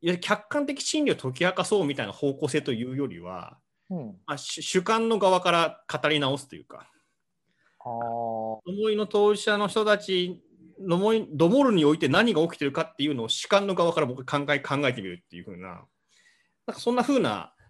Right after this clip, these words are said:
Speaker 1: 感じがするんですよね。
Speaker 2: いや、今の
Speaker 1: うん。
Speaker 2: 面白いですね。
Speaker 1: そう。
Speaker 2: だから、今山本さん言ったけど、今のでもだいぶなんで、えっと、どこからってなるんですけど、まあ、せっかくなんで最後の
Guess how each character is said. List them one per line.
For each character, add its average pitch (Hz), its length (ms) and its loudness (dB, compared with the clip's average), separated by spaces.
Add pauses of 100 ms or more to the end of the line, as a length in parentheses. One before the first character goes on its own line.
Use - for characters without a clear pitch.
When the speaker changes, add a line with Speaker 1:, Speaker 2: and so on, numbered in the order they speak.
Speaker 1:
感 131 240 -4
じ 127 60 -8
が 113 100 -6
す - 240 -10
る 101 120 -6
ん 87 80 -10
で 80 80 -16
す - 120 -18
よ - 80 -20
ね。 147 200 -14 (1500)
Speaker 2:
い 302 440 -6
や、 120 60 0
今 214 300 0
の 104 440 0 (160)
Speaker 1:
う 101 300 -10
ん。 131 60 0
Speaker 2:
面 160 120 2
白 165 300 2
い 90 40 -2
で 82 80 -10
す - 160 -16
ね。 127 160 -8 (480)
Speaker 1:
そ 135 60 -4 (260)
う。 - 40 -20 (360)
Speaker 2:
だ 156 80 -8
か 135 180 0
ら、 120 80 4 (420)
今 226 180 0
山 170 200 2
本 277 80 -2
さ 247 120 -2
ん - 20 2
言 - 60 2
っ - 20 -6
た - 60 -6
け 139 140 0
ど、 175 160 -4
今 285 240 -2
の 247 120 0
で 165 60 4
も 123 120 -2
だ 131 180 6
い 147 80 6
ぶ 156 320 0
な 131 120 0
ん 98 160 -6
で、 90 260 -6 (1300)
え 127 120 2
っ 107 40 -6
と、 - 220 -12
ど 170 140 2
こ 170 120 0
か 131 120 4
ら 110 100 4
っ - 80 -8
て - 80 -8
な 110 140 -2
る 107 100 -2
ん 95 80 -6
で 92 80 -8
す - 80 -20
け - 100 -8
ど、 - 80 -6
ま 220 120 0
あ、 185 40 0
せ 196 120 0
っ - 20 2
か 254 160 2
く 285 80 0
な 269 120 2
ん 165 40 2
で 123 100 0
最 175 320 4
後 135 140 0
の 95 340 -4